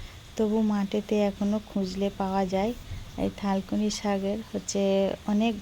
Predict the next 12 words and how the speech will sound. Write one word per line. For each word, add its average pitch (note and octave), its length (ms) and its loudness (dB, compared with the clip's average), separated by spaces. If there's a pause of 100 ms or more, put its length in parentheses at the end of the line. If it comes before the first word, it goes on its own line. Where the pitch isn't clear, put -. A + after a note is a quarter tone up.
গুণাগুণ। G3+ 520 2 (680)
আহ, G3 240 0 (120)
তো G#3+ 100 4
আমি G#3 260 2
থালকুনি G3+ 420 0
শাককে G3+ 420 -2 (100)
পরিষ্কার G3+ 480 0 (140)
করে A3+ 340 0 (180)
ধুয়ে G3 300 2
নেব, G3 460 0 (120)
যেহেতু G3+ 520 0 (120)
ধুলো G3 260 0